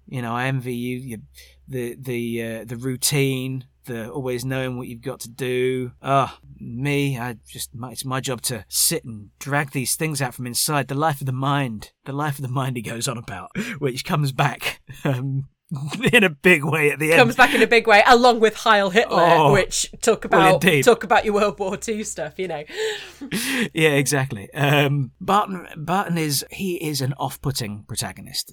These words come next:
Speaker 1: And I, I do think that might be one of the reasons that it struggled to find an audience. Like, there's sort of that word of mouth element. I think a lot of people have gone and go, "Mm, I don't like him."
Speaker 2: Mm.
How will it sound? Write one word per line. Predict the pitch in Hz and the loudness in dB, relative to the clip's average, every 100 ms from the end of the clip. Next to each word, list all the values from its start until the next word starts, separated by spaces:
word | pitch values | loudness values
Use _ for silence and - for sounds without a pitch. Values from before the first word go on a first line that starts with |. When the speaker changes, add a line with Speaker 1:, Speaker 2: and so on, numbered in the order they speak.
| - | -4
Speaker 1:
And | 147 | 2
I, | 156 160 - | 2 2 0
I | 151 143 | 0 0
do | 175 185 | 0 0
think | 196 175 | -2 -4
that | 151 156 | -6 -2
might | 147 160 | -2 -2
be | 147 | -2
one | 139 151 | -2 -2
of | |
the | 127 | -2
reasons | 139 131 123 123 113 | -2 -2 -4 -6 -8
that | 120 | -8
it | 120 - | -8 -8
struggled | 131 113 107 | -8 -8 -10
to | |
find | - 120 113 110 - _ 131 | -8 -6 -6 -8 -12 _ -8
an | |
audience. | 127 95 90 - - - _ | -8 -8 -14 -10 -12 -12 _
Like, | 110 117 | -16 -10
there's | 123 120 | -6 -4
sort | - | -4
of | 110 | -6
that | 123 120 | -8 -4
word | 131 117 | -4 -4
of | |
mouth | 123 123 127 | -4 -4 -4
element. | 127 135 135 | -4 -4 -6
I | 120 | -10
think | 117 | -10
a | |
lot | 117 | -10
of | 110 | -10
people | 110 110 | -10 -10
have | 104 | -10
gone | 107 | -10
and | 104 | -12
go, | 101 | -14
"Mm, | 95 107 98 | -16 -18 -18
I | 98 | -18
don't | 107 95 | -16 -14
like | - - | -16 -18
him." | - _ - - | -20 _ -20 -20
Speaker 2:
Mm. | 175 | -16